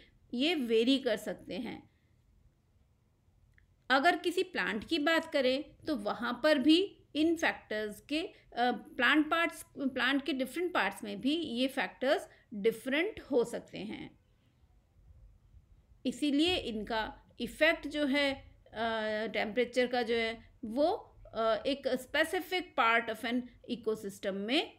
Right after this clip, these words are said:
वेरी करता है। इसी वजह से माइक्रो एनवायरनमेंट जैसे वर्ड, इ-, अ, का, अ, इ-, ईजाद हुआ जिससे कि पता चले कि, अ, इ-, किसी एक पर्टिकुलर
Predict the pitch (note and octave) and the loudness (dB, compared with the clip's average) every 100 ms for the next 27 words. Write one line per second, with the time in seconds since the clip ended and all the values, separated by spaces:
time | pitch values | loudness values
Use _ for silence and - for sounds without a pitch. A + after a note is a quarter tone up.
0 | - G3 A#3 A3 G#3 E3+ D3+ - E3 F#3+ | -12 -2 0 0 -4 -6 -6 -6 -8 -8
1 | D2+ - _ _ _ _ _ - - - | -12 -14 _ _ _ _ _ -20 -20 -20
2 | - - - B3+ E4+ F#4+ C4+ G3+ G3 G3+ | -20 -16 -4 -2 0 2 2 2 -4 -2
3 | G#3+ A3 - _ A3+ A3+ A3 B3+ - F#4+ | -4 -6 -10 _ -6 -2 0 0 -2 0
4 | G4 - B3+ B3 A#3+ D4 F4+ F#4 C4 A3+ | 0 4 4 6 4 6 6 4 0 -4
5 | A3+ A#3+ G3+ A3 B3+ G#3+ - - - A#3 | 0 -2 0 2 2 2 -6 -14 -12 -6
6 | A#3+ - G#3+ G#3 - B3 B3 - - G#3 | -6 -6 -10 -6 0 2 2 0 -6 -8
7 | F#3+ F3 G#3 G3 - A#3 G3 B3 C#4 A#3 | -6 -6 -6 -6 -4 -6 0 2 4 2
8 | A3+ G#3+ A3 - A#3 A3+ A3+ D4 D4 D4 | 0 0 -2 -4 -6 -4 -2 0 2 2
9 | B3+ B3 B3 - _ C4+ C#4+ C4+ - A3 | 4 2 0 -12 _ 0 0 0 -2 0
10 | A#3 A3+ G#3+ - A#3 A3 G3 C#4 C#4+ E4+ | 2 2 -2 -2 -4 -4 -6 -4 0 0
11 | - C#4+ F#4 - D#4+ D#4 D4+ D4 C#4+ D4 | 0 -2 -2 0 -2 0 -4 -2 2 2